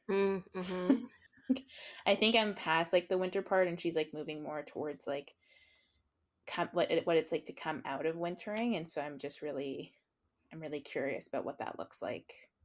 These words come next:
Speaker 1: Yeah.
Speaker 2: Mm-hmm.
Speaker 1: That's awesome.
Speaker 2: Yeah. Okay. Well, guys, this is our final episode of season one. I think we're gonna be coming back with a season two. It'll be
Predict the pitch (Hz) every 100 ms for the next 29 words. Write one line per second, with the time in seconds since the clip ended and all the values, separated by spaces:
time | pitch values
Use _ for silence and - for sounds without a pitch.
0 | - - 175 180 175 160 _ _ _ _
1 | _ _ _ _ _ 196 196 185 160 202
2 | 220 185 233 - 190 185 185 - - -
3 | - - - _ - 254 240 180 160 160
4 | 170 - _ _ - 170 - 156 160 -
5 | _ _ _ 185 185 185 185 185 190 214
6 | 240 262 - - - _ _ _ _ _
7 | _ 170 - 185 185 180 180 180 185 -
8 | - _ _ _ - 165 - 170 196 208
9 | 240 - - 156 151 156 151 151 - _
10 | _ - 175 180 208 143 - 156 240 -
11 | - _ _ - _ _ _ 170 170 170
12 | 190 196 226 233 - 196 196 208 - 104
13 | 208 269 190 - - 156 170 170 - 151
14 | 147 175 165 156 151 147 147 165